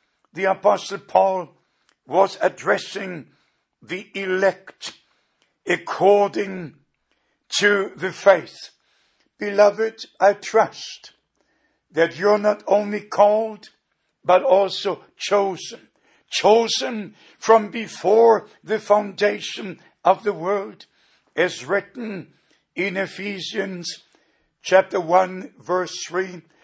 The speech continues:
Chosen to hear what the Spirit says unto the churches, to be part with the overcomers, and to meet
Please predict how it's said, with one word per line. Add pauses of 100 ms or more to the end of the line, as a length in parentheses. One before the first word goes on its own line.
(120)
Chosen (280)
to
hear (240)
what
the
Spirit (160)
says (300)
unto
the
churches, (680)
to
be
part (540)
with
the
overcomers, (580)
and
to
meet